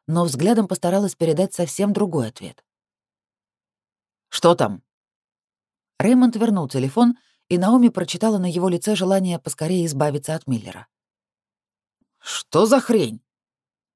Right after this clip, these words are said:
«С этим вам предстоит разобраться, детектив Миллер». «Наверное, это какое-нибудь блюдо. Нина ведь из Мексики.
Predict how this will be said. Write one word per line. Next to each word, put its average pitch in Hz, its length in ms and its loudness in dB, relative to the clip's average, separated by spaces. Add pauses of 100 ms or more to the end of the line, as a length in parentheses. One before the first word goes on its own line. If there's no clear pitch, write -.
(1040)
«С - 160 -10
этим 175 360 0
вам 139 200 2
предстоит 147 440 -2
разобраться, 147 720 -2
детектив - 480 -6
Миллер». 98 440 -10 (1400)
«Наверное, 247 580 6
это 233 180 2
какое-нибудь 233 540 2
блюдо. 226 400 -2 (600)
Нина 233 280 6
ведь 170 140 -4
из 208 100 2
Мексики. 269 520 -2